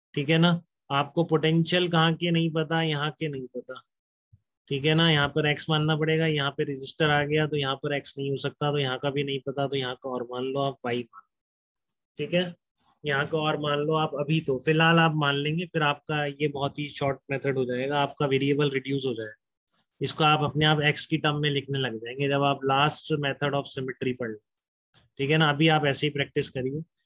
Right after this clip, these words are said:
यहाँ का एक्स माना, यहाँ का वाई माना, तो क्या करा आपने, एक्स को हाईएस्ट पोटेंशियल पर मानते हुए लिख दीजिए। तीन रास्ते जा रहे हैं एक्स से, देख रहे हैं, ठीक है ना, तीन रास्ते जा रहे हैं एक्स से, तो इधर कितना जाएगा आपका ये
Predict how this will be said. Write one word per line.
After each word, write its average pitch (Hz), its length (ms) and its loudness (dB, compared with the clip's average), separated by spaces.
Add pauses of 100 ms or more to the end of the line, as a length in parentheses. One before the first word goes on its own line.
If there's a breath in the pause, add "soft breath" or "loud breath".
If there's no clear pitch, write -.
(140)
यहाँ 139 220 2
का 147 160 2
एक्स - 200 -2
माना, 156 260 4
यहाँ 147 200 4
का 147 160 -2
वाई 139 220 0
माना, 151 320 -4 (600)
तो 139 100 -4
क्या 156 180 2
करा 156 220 4
आपने, 160 380 2
एक्स - 180 -6
को 165 200 -2
हाईएस्ट 151 380 0
पोटेंशियल 160 500 -2
पर 160 160 -2
मानते 151 360 0
हुए 151 100 0
लिख 147 220 -6
दीजिए। 160 300 -4 (760)
तीन 160 220 4
रास्ते 156 320 2
जा 151 140 4
रहे 151 140 2
हैं 156 60 2
एक्स - 160 -6
से, 156 80 0
देख 143 220 -4
रहे 160 100 0
हैं, 160 140 0 (1080)
ठीक 143 140 -6
है 160 80 4
ना, 170 140 4
तीन 165 360 0
रास्ते 156 340 0
जा 147 140 2
रहे 147 180 -2
हैं 151 80 -2
एक्स - 160 -10
से, 156 160 0
तो 156 120 -4
इधर 147 260 -2
कितना 156 360 0
जाएगा 147 380 0
आपका 135 320 -6
ये 120 200 -8